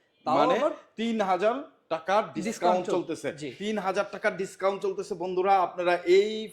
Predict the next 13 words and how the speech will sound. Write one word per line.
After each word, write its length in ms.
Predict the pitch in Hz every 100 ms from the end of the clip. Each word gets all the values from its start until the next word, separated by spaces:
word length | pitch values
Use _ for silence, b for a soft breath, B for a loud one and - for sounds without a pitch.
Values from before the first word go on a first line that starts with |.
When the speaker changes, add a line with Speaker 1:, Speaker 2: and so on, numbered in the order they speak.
| -
Speaker 2:
ফাইভ 240 | 151 175 170
জি 140 | 196 202
ফোনটা 480 | - 170 175 190
কিস্তিতে 520 | 185 190 180 - 180 185
নিতে 560 | 185 180 208 196 202 202 B B B -
নিলেও 440 | 170 208 208 233
কিন্তু 360 | 247 202 175 202
ডিসকাউন্টটা 600 | 165 170 - 165 160 151
পেয়ে 200 | 156 156
Speaker 1:
ডিসকাউন্ট 80 | 135
Speaker 2:
যাবেন। 140 | 127
Speaker 1:
পেয়ে 160 | 208 180
যাবে। 280 | 147 117